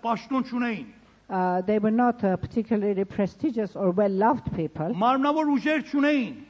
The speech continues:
Speaker 2: Uh, they were not particularly strong in body and mind.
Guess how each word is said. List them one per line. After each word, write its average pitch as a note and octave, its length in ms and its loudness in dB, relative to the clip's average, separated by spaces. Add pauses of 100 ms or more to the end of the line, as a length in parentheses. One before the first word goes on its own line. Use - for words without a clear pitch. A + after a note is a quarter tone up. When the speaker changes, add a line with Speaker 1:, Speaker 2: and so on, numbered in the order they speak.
(240)
Speaker 2:
Uh, F#3 220 -2
they G3+ 180 -2
were G3+ 100 -4
not G#3+ 240 -2
particularly F#3+ 600 -4
strong G3+ 420 0
in F#3 140 2
body F3+ 320 0
and E3+ 200 -2
mind. F3 320 -2